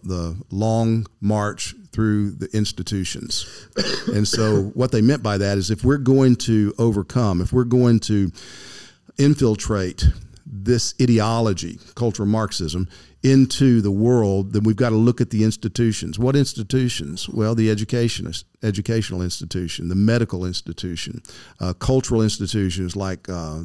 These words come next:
the arts and entertainment, um, uh, political systems, and religious institutions. And so there's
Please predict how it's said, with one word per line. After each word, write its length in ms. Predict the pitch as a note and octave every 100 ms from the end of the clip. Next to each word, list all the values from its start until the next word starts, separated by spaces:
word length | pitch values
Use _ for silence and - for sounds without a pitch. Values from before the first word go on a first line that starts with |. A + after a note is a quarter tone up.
| E2+
the 160 | G2
arts 520 | G#2 A2+ F2+ - - - G2
and 300 | F#2 F#2 A2
entertainment, 680 | G#2 F#2+ G#2 G#2+ G2 E2 - - - - _
um, 480 | - F2+ E2+ D#2 C#2 _ _ _ _ _ _ _ _ _ _ _ _ -
uh, 60 | F#2+ -
political 500 | A#2+ B2 - E2+ D#2+ - _ _ _
systems, 720 | - B2 - E2 C#2+ - - _
and 240 | - A2 G#2+
religious 800 | A#2+ A2+ C3 - - - - - _ _ _
institutions. 1000 | A2 G2+ - F#2 - E2+ - - - - - _ _ _ A2
And 340 | A2+ G#2+ -
so 380 | - C#3 B2 A#2 - -
there's 300 | B2 A#2